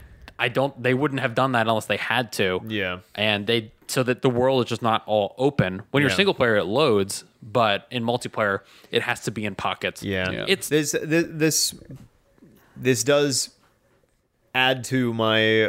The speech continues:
Speaker 2: you know, we were talking about this, uh, last week where it's like, why do I only play single player? Like, part of me is like, well, now my impression of the world, I've never seen an invisible wall a single time.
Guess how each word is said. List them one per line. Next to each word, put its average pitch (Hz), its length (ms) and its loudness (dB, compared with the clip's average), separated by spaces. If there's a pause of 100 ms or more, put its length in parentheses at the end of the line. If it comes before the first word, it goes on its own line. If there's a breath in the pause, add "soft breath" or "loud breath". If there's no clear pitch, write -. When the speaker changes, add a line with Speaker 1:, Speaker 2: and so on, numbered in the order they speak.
(140)
Speaker 2:
you 117 180 2
know, 104 140 2
we 113 100 2
were 110 80 2
talking 113 220 2
about 110 140 2
this, 110 260 -2
uh, 98 240 2
last 104 260 0
week 95 260 -10
where 104 120 -2
it's 95 100 -4
like, 95 120 -4
why 98 120 2
do 92 100 0
I 98 60 -2
only 95 160 -4
play 95 380 -2
single 110 280 2
player? 123 300 2
Like, 101 160 0
part 107 180 -2
of 98 60 -6
me 110 80 -2
is 104 140 -4
like, 101 180 0
well, 104 280 0 (400 loud breath)
now 139 260 2
my 131 260 2
impression 135 600 2
of 117 80 -2
the 120 80 0
world, 120 340 2
I've 117 160 2
never 123 320 2
seen 113 220 -4
an 110 60 -4
invisible 101 360 0
wall 87 160 2
a 90 40 0
single 85 200 -6
time. 64 300 -6